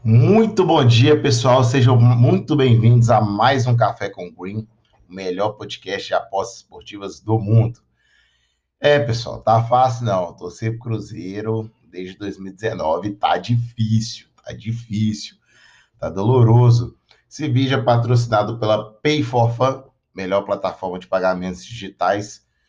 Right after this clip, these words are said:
Se você ainda não tem uma conta na Pay for Fun, eu vou deixar o link aqui embaixo pra vocês se inscreverem. Como eu vinha falando, cara, não, não dá, velho, não dá. Eu, eu não aguento mais torcer pro Cruzeiro, eu não aguento mais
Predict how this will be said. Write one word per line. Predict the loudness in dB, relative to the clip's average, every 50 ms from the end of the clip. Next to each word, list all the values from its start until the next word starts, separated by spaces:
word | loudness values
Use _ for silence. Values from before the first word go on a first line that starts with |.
| _ _ _
Se | _ -12
você | -12 -12 -10 -10 -10
ainda | -8 -8 -6 -4
não | -2 -2 -2
tem | 0 0
uma | 0 0 -2 -4
conta | -6 -10 -10 -8
na | -10 -10 -10
Pay | -10 -10 -12
for | -10 -10 -10 -12 -10 -10
Fun, | -10 -10
eu | -10 -10
vou | -10 -10
deixar | -10 -10 -6 -4 -4 -4
o |
link | -4 -6 -8 -10 -14
aqui | -16 -16 -14
embaixo | -8 -4 -4 -4 -4 -6 -10
pra | -14 -12
vocês | -12 -10 -12 -12 -14 -16 -16 -18
se | -18 -20
inscreverem. | -20 -8 -2 0 0 2 2 2 2 4 4 4 4 2 2 -2 -8 _ _ _ _ -20 -20 _ _ _ _
Como | -6 -2 0 2
eu | 2 2
vinha | 2 2 2 4
falando, | 4 4 4 4 4 4 4 4 2 0 -2 -2
cara, | 0 2 2 2 2 0 -4 -6
não, | -6 -4 -4
não | -2 -2 -4 -4 -4
dá, | -4 0 2 2 2 2
velho, | 0 -4 -12 -20 -20 -18
não | -12 -10 -10 -10
dá. | -8 -6 -2 -2 -2 -2 -4
Eu, | -6 -10 -12
eu | -12 -10 -8
não | -8 -8 -6
aguento | -6 -6 -6 -6 -6 -8 -14
mais | -16 -16 -16
torcer | -20 _ _ -20 -20 -20
pro | -20 _ _
Cruzeiro, | _ _ _ _ -20 -20 -18
eu |
não | -14
aguento | -8 -8 -6 -6 -4
mais | -2 -2 0 0 -2 -4